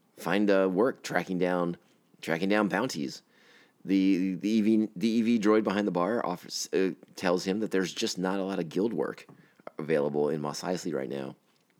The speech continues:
which is fine with the Mando because he's not looking for guild work because the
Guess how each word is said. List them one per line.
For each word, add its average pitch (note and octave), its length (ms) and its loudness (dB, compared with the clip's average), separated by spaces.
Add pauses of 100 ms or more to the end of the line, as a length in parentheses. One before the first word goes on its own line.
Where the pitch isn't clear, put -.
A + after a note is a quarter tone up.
(340)
which E2+ 160 -6
is D#2 80 -10
fine F2+ 160 -2
with E2 80 -2
the E2+ 60 -4
Mando F#2+ 400 2
because E2+ 420 -2 (280)
he's C3+ 220 2
not C3+ 140 2
looking C#3 200 0
for G2 120 -4
guild A2 260 2
work D#2+ 340 0 (640)
because - 400 -12
the - 120 -14